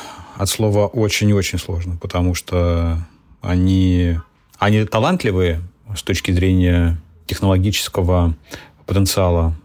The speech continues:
а, у них хорошая школа. А во-вторых, они бешено трудоспособные. И я вот ни разу не слышал, что есть индийский авось. Есть русский авось, да, типа там русский Иван, который может полениться,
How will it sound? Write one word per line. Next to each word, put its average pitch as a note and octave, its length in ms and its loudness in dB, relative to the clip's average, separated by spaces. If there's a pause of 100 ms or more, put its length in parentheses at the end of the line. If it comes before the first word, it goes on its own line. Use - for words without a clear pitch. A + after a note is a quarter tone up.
(200)
а, E2+ 400 2
у E2+ 60 0
них F2 140 0
хорошая F#2+ 320 -2
школа. E2 400 -2 (560)
А F#2 180 0
во-вторых, G2 640 0
они F#2 920 4 (260)
бешено G2 400 2
трудоспособные. E2+ 800 -2 (800)
И F#2 420 2
я G2 140 0
вот G2 160 0
ни G#2 60 4
разу G2 240 2
не F#2 100 4
слышал, G2 400 -2
что - 180 -4
есть F#2 360 0 (640)
индийский G2+ 440 0
авось. F2+ 320 0
Есть G#2 160 0
русский - 240 -2
авось, F2 320 0
да, F#2+ 340 0
типа - 220 -10
там E2+ 200 -4
русский G2 300 -2
Иван, F2+ 300 2
который F2+ 320 -4
может F2+ 280 2
полениться, G#2 840 0